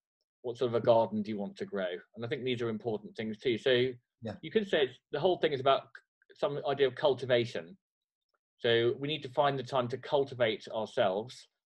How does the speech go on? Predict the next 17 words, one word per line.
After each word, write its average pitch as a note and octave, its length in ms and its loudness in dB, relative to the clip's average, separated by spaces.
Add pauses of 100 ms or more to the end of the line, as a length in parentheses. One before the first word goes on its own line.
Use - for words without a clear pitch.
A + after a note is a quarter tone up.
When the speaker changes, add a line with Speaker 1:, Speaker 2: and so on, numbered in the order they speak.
(200)
Speaker 1:
cultivate B2 480 2
our G#2 160 2
souls, G2 640 -4 (420)
and C#3 180 -2
cultivate D3+ 460 2
our D3 160 6
own D3 140 2
gardens C3 520 6
and A2+ 140 -4
our A#2 260 2
own A#2 140 2
homes A#2+ 340 -2
as G#2+ 120 -10
well. B2 240 2
That's A2 180 -2
important G#2 460 -8
too. G2 300 -2